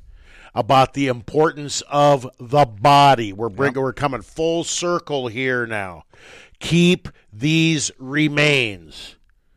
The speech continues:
Speaker 1: to the day of the resurrection of all flesh." What is such a big deal about the remains of a loved one, Pastor?
Speaker 2: Because they're gonna be raised up again. This body is not abandoned. It's not,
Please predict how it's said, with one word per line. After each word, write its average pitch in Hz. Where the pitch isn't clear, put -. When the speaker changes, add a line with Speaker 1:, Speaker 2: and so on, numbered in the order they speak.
Speaker 1:
to 135
the 127
day 131
of 117
the 120
resurrection 110
of 95
all 98
flesh." 85
What 160
is 135
such -
a 131
big 110
deal 104
about 131
the 127
remains 139
of 123
a 123
loved 104
one, 78
Pastor? 107
Speaker 2:
Because 127
they're 131
gonna 139
be 143
raised 143
up 156
again. 147
This 135
body 143
is 143
not 151
abandoned. 131
It's 151
not, 139